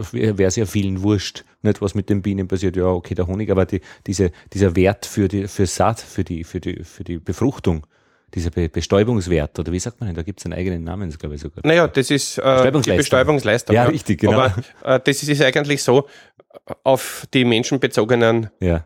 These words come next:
Speaker 2: äh, Dinge, Kulturen bezogen, ja.
Speaker 1: Ja.
Speaker 2: Sonst spricht man von Ökosystemleistungen der Bienen.
Speaker 1: Ja.
Speaker 2: Das heißt, weil die Bienen, und zu den Bienen zählt man ja eigentlich nicht nur die Honigbienen, sondern auch die Hummeln oder
Speaker 1: Ja,
Speaker 2: verschiedene
Speaker 1: genau.
Speaker 2: Wildbienenarten.
Speaker 1: Ja.
Speaker 2: Wir haben
Speaker 1: Hummeln
Speaker 2: ja
Speaker 1: ist auch Apis, gell?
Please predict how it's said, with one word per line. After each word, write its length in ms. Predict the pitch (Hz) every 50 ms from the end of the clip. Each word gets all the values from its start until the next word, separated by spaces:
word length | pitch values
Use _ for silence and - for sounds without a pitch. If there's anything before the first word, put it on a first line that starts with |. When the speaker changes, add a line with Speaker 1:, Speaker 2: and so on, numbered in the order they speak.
| - -
Speaker 2:
äh, 200 | 113 110 110 107
Dinge, 320 | - - 123 127 120 110
Kulturen 480 | - - 127 107 - 120 123 120 113 -
bezogen, 400 | - 113 - - 95 90 95 92
ja. 140 | 107 120 - _
Speaker 1:
Ja. 200 | 90 85 82 82 -
Speaker 2:
Sonst 260 | - - 131 135 -
spricht 340 | - - 131 127 123 - 127
man 60 | 123
von 140 | - 123 92
Ökosystemleistungen 1040 | - 117 - - 135 - - 127 - 104 107 117 107 95 95 - 117 104 98 101
der 80 | - 104
Bienen. 280 | - - 98 101 98 95 95
Speaker 1:
Ja. 200 | 98 92 82 90 - _ _ _
Speaker 2:
Das 160 | - 110 -
heißt, 160 | 120 120 - 123
weil 80 | 120
die 100 | - 127
Bienen, 380 | 120 - 120 123 135 135 139 135 - _ _ _ _ _ _ _ _ - -
und 180 | 123 120 -
zu 120 | - 143 135
den 160 | 139 127 123
Bienen 240 | 131 127 131 131 -
zählt 200 | - 110 110 135
man 100 | 123 120
ja 80 | 98
eigentlich 380 | 98 113 131 123 127 123 117 113
nicht 160 | 117 117 120
nur 100 | 120 117
die 140 | - 120 110
Honigbienen, 560 | 98 104 120 123 - - - 117 127 131 131
sondern 300 | - 127 120 131 120 113
auch 140 | 110 113 -
die 280 | - - 110 110 107 - - - _
Hummeln 340 | - 127 135 143 151 156 143
oder 180 | 113 117 123 113
Speaker 1:
Ja, 120 | 107 98 110
Speaker 2:
verschiedene 220 | 127 139 - 113 113
Speaker 1:
genau. 120 | 104 110 139
Speaker 2:
Wildbienenarten. 680 | 139 135 - - 139 123 131 139 135 120 127 - 101
Speaker 1:
Ja. 60 | 98
Speaker 2:
Wir 60 | 107 120 - _ - _ _ - 123
haben 40 | 160
Speaker 1:
Hummeln 120 | 180 165
Speaker 2:
ja 20 | 160
Speaker 1:
ist 100 | 135 139
auch 160 | 131 147 -
Apis, 440 | - 104 110 - - 180 180 - -
gell? 240 | 131 139 180 170